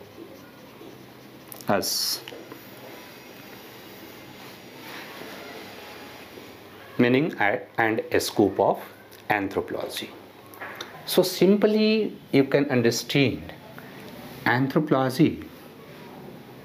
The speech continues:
is the holistic study, study of mankind,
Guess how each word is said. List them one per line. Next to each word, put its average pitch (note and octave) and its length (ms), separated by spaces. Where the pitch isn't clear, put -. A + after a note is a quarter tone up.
is E3+ 260
the F#3+ 140
holistic G#2 680
study, E2+ 480
study F#2+ 640
of F#2+ 280
mankind, F#2 920